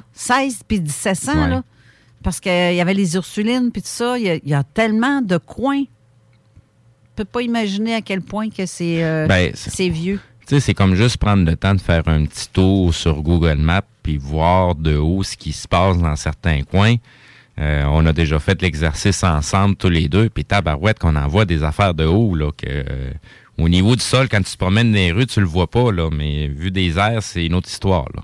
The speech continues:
Speaker 1: Exactement.
Speaker 2: Fait que, tu sais, il y a, je te dirais, tu sais, tu, tu m'as parlé de sept cents quelque chose, là, euh, tu sais, continuez à fouiller, là. Ce qu'on nous dit n'est pas toujours nécessairement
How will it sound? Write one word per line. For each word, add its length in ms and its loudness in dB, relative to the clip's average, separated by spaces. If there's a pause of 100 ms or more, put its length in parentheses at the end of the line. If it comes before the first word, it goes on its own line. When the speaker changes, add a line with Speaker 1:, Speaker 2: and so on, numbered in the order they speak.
Speaker 1:
Exactement. 960 -6
Speaker 2:
Fait 140 0
que, 160 -4
tu 120 -10
sais, 480 2 (840)
il 80 -8
y 40 2
a, 120 2
je 80 -6
te 80 2
dirais, 440 0
tu 80 -8
sais, 100 -2
tu, 140 -4 (120)
tu 140 -6
m'as 120 2
parlé 260 2
de 60 -4
sept 220 -2
cents 200 0
quelque 240 -6
chose, 440 0
là, 40 0 (200)
euh, 120 -2 (140)
tu 220 -2
sais, 60 -16 (560)
continuez 460 4
à 100 4
fouiller, 520 -2
là. 160 -4
Ce 120 -8
qu'on 200 0
nous 160 2
dit 220 -2
n'est 160 2
pas 280 0
toujours 640 0
nécessairement 840 -2